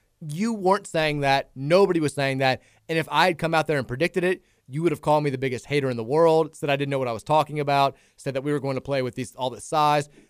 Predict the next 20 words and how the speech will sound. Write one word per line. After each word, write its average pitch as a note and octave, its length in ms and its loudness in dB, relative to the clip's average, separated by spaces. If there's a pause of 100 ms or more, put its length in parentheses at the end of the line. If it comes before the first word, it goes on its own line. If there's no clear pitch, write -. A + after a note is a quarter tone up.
(160)
Like, F3 160 -10 (1040)
do G#3 160 -2
not G#3 340 4
rewrite F3+ 400 2
history. C#3+ 380 -2
You E3+ 240 -4
can B3+ 160 -4
still A3+ 360 2
have G3 160 2
faith F#3 280 -2
in E3 80 -10
Kenny D3+ 220 -4
Payne D3 220 -2
long C3+ 220 -2
term C3+ 320 -6 (1400)
and F3+ 160 0
acknowledge E3 560 2
that C3+ 180 -6
this D#3+ 180 -4
is C#3+ 220 -6